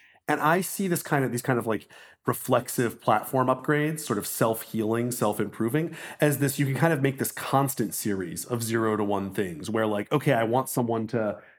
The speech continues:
add this feature. Oh, you know, I don't know if they'll be able to do it. Oh, they did it. Now I can, like, ask for this next thing. I don't know if that will work. Oh, it did. So now we have this new and better machine.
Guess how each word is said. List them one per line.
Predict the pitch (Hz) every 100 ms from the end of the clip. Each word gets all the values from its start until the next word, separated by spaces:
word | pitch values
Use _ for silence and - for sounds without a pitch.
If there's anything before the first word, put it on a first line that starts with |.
| _
add | 143 131 123
this | 120 -
feature. | - 107 - 87 - -
Oh, | 139 117 107 110
you | 123
know, | 107
I |
don't | 127 127
know | 131
if | 120
they'll | 117
be | 117
able | 110 104
to | 101
do | 107
it. | 95 -
Oh, | 156 123
they | 123
did | 131 123
it. | 101 -
Now | 120 120
I | 120
can, | 123 113
like, | 110 -
ask | 117 113 -
for | 113
this | 110 127
next | 120 -
thing. | - 104 90
I | 98
don't | 117 113
know | 117
if | 113
that | 120 107
will | 104
work. | 101 95
Oh, | 147 131
it | 120
did. | 123 117 107 -
So | 113
now | 113
we | 113
have | 110 104
this | 104 101
new | 110 113 110
and | 104 104
better | 107 101
machine. | 101 - 104 90 87